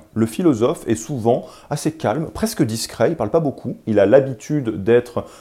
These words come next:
euh, dans son intériorité, il est très à l'aise avec lui-même, euh,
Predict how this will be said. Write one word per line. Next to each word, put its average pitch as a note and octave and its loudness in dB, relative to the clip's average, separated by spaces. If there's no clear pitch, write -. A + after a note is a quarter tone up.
euh, F#2+ 2
dans G#2 2
son A2 -4
intériorité, G2+ -2
il A#2 2
est F2 -6
très C#3+ 2
à B2 4
l'aise A#2 2
avec F#2 -6
lui-même, G2+ -6
euh, G2 4